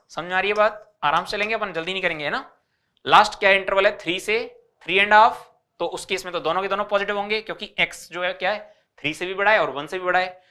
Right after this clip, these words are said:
तो दोनों में कैसा खुलेगा? पॉजिटिव। तो एक्स और एक्स तो कितना हो जाएगा आपका? टू एक्स, और माइनस थ्री माइनस वन कितना हो गया? माइनस का फ़ोर, और माइनस फ़ोर माइनस फ़ोर कितना हो जाएगा? माइनस का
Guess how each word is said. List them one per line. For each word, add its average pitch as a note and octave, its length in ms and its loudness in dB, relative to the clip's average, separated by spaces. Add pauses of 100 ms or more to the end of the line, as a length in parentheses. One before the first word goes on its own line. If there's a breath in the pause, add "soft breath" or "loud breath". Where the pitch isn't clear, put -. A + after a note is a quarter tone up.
(120 soft breath)
तो C#3+ 60 -8
दोनों D3+ 260 -4
में F#3 80 -6
कैसा F3+ 180 -2
खुलेगा? F3 320 0
पॉजिटिव। F#3+ 480 0 (120)
तो - 180 -8
एक्स A3+ 200 0
और F#3 60 2
एक्स F#3 140 -4
तो F#3 80 -12
कितना F#3 160 -8
हो F3+ 60 -4
जाएगा E3+ 220 0
आपका? G3 340 -4 (800)
टू G#3 160 2
एक्स, - 320 -2 (180)
और C3+ 120 -2
माइनस D3+ 340 -4
थ्री F#3+ 100 -10
माइनस F3+ 280 -6
वन F#3 60 -12
कितना F3 160 -8
हो E3+ 60 -6
गया? D#3+ 100 -4
माइनस D#3+ 280 -4
का G#3+ 100 0
फ़ोर, A3 260 -2
और D3+ 200 -6
माइनस C#3 260 -6
फ़ोर F#3+ 140 -8
माइनस E3+ 240 -8
फ़ोर F3+ 100 -10
कितना E3+ 160 -12
हो D#3+ 40 -8
जाएगा? F3+ 140 -6
माइनस D3+ 260 -10
का A3+ 160 -8